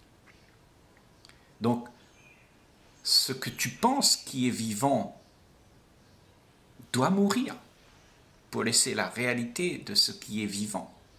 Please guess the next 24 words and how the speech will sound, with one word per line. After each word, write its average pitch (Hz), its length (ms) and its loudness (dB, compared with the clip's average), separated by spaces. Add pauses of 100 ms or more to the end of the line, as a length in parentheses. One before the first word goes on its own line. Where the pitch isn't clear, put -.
(2250)
Parce - 160 -2
que 113 100 0
nous 107 220 0
avons 107 180 2
fait 180 220 -2
de 120 80 -4
toute 135 320 -6
la 107 60 -2
connaissance 110 520 0
que - 100 0
nous 107 220 0
avons - 260 -4 (280)
quelque 95 200 -8
chose 123 280 0
de - 60 -12
très 104 300 -6
important. - 560 -8 (1800)
L'image 110 640 0
que 113 80 -2
l'on 101 120 -2
se - 140 -6
donne 110 240 2
à 101 80 -2
soi-même 101 640 -2